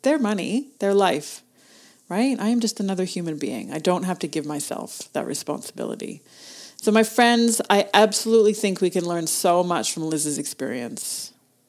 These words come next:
Unpack your own limiting beliefs about money, and you will see such an incredible transformation in your business.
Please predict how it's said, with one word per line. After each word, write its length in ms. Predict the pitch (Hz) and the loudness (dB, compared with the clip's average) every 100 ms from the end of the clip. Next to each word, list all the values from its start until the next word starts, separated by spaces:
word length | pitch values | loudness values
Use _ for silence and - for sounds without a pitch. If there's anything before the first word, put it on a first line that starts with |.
| _ _ _ | _ _ _
Unpack 560 | 180 190 190 196 185 - | -2 -2 0 -2 -2 -4
your 120 | 180 | -4
own 200 | 160 175 | -4 -4
limiting 400 | 170 165 165 170 | -4 -4 -6 -6
beliefs 520 | 160 156 156 156 - - | -4 -4 -4 -6 -10 -10
about 300 | 160 151 147 | -8 -6 -4
money, 480 | 143 139 170 320 359 - - - - _ | -6 -6 -2 -2 -4 -14 -20 -20 -20 _
and 160 | 175 175 | -6 -4
you 100 | 170 | -2
will 140 | 165 | 0
see 260 | 165 - 170 | -2 -2 -2
such 300 | 165 160 - | -2 -4 -4
an 80 | 160 | -6
incredible 880 | 151 - - 165 165 165 175 175 160 | -8 -10 -4 0 2 2 2 0 0
transformation 840 | - 156 147 - 147 151 151 165 | -2 -4 -4 -8 -6 -4 -4 -6
in 120 | 151 | -6
your 100 | 147 | -6
business. 680 | 143 160 151 202 302 - - | -4 -6 -2 0 0 0 -4